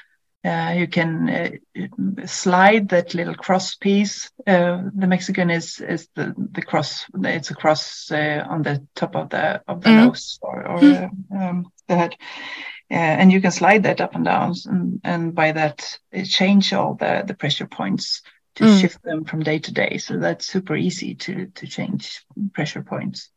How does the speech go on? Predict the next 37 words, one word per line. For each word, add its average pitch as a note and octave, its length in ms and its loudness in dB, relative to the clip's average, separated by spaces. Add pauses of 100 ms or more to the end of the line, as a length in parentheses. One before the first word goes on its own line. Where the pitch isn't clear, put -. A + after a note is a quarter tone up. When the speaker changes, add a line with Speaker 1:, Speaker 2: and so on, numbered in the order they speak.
(640)
Speaker 1:
Because F#3 280 6
everything G3+ 500 4
you E3 140 -4
will D#3+ 320 -2 (240)
put F#3 200 2
in G#3 180 6
the A3+ 60 4
mouth - 380 2
or E3+ 460 4
put F3+ 240 -2
around F3+ 320 6
the G3 60 2
mouth D#3 320 0 (160)
will G3 360 6
exert D3+ 580 0
pressure - 480 -2
and F3+ 180 -2
will E3+ 460 0
create D3+ 580 -4
a D3+ 60 -4 (120)
possible, - 580 -4 (540)
uh, D3 200 -4
site D#3 300 0
of D#3 80 -10
damage. - 640 -4 (160)
Speaker 2:
Mm, A3 80 8
Speaker 1:
So E3+ 300 6
Speaker 2:
mm. F3+ 200 4
Speaker 1:
by D#3 120 0
changing, E3+ 460 -10 (100)
changing F#3+ 640 4
the E3+ 100 -8
pressure D#3+ 300 -4
points - 520 -6 (520)
day D#3+ 160 4
to D#3+ 120 -4
day E3 340 0